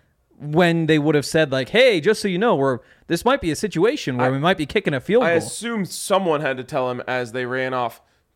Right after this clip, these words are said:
Speaker 2: thirty seconds with everyone just standing around with their hands on their hips. I assume Hackett said into the headset,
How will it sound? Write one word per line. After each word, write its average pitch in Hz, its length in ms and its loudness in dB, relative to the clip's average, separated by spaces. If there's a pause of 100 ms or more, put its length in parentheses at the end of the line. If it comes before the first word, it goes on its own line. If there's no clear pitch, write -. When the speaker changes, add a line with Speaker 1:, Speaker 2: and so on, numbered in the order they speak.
Speaker 2:
thirty 156 260 0
seconds 120 500 -4
with 120 180 -14
everyone 131 340 -8
just 123 220 -14
standing 127 420 -6
around 120 420 -2
with 110 100 -12
their 104 100 -8
hands 139 340 -4
on 107 120 -8
their 98 120 -8
hips. 110 320 -10 (340)
I - 80 -4
assume 185 420 0
Hackett 156 500 -4 (240)
said 190 320 2
into 170 200 -4
the 147 80 0
headset, 139 520 -2